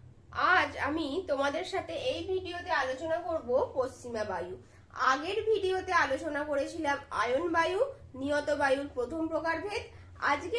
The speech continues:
আমি পশ্চিমা বায়ু, যেটা আমি দ্বিতীয় প্রকারভেদে লিখেছিলাম, সেই পশ্চিমা বায়ু সম্পর্কে আলোচনা করব। তো তোমরা এই ভিডিওটি দেখতে থাকো।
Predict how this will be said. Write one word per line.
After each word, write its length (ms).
আমি 180
পশ্চিমা 440
বায়ু, 180
যেটা 240
আমি 180
দ্বিতীয় 360
প্রকারভেদে 580
লিখেছিলাম, 500
সেই 160
পশ্চিমা 580
বায়ু 200
সম্পর্কে 420
আলোচনা 460
করব। 200
তো 80
তোমরা 280
এই 120
ভিডিওটি 420
দেখতে 340
থাকো। 220